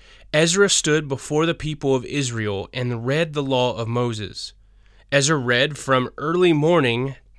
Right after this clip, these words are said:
through midday, though pausing, it seems, to allow the various men listed and the Levites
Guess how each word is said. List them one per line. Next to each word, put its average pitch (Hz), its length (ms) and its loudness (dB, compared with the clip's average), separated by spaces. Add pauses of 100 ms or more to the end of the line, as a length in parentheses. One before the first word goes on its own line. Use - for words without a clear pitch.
(120)
through 147 640 0
midday, 131 800 0 (280)
though 131 280 2
pausing, 139 560 0
it 107 180 -10
seems, 117 420 -4
to 143 220 0
allow 135 480 2 (340)
the 139 100 -2
various 165 540 0
men 139 380 2
listed 135 540 0
and 170 260 0
the 160 60 -4
Levites 127 680 -2